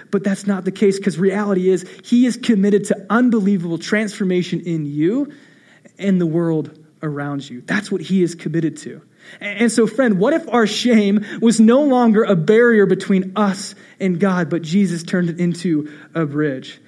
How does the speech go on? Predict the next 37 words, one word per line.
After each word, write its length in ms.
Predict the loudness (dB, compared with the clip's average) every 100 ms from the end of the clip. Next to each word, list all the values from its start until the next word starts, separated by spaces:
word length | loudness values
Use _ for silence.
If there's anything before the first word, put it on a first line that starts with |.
| -20 -14
Uh, 220 | -6 -4
family, 360 | 2 2 4 4
what 200 | 4 2
if 120 | 2
from 240 | 2 4
now 220 | 4 4 4
on 200 | 4 4
we 120 | 4
can 240 | 4 4
bank 300 | 4 2 2
on 160 | 2 2
him 440 | 4 4 4 2 -2 2
to 120 | 2
be 280 | 4 6 6
the 120 | 4
guaranteed 840 | 2 2 4 4 2 2 4 4 4
remedy 460 | 4 4 4 4
for 420 | 0 2 4 4 4
a 220 | 4 4
troubled 400 | 4 2 4 4
heart 300 | 4 2 2
today? 720 | 0 2 4 4 4 -2 -6 -16 -20 -20 _ -20 -8
Man, 100 | -4
that's 160 | -2
amazing. 420 | 0 2 2 0 -4 -2
That 140 | 0 4
by 140 | 4
belief 760 | 6 6 6 6 2 -8 -14 0
in 220 | 4 4
him, 320 | 4 4 4
he 240 | 4 4 4
will 140 | 4
make 300 | 2 2 0
good 200 | 2 2
on 160 | 4 2
his 180 | 2
word, 360 | 0 2 2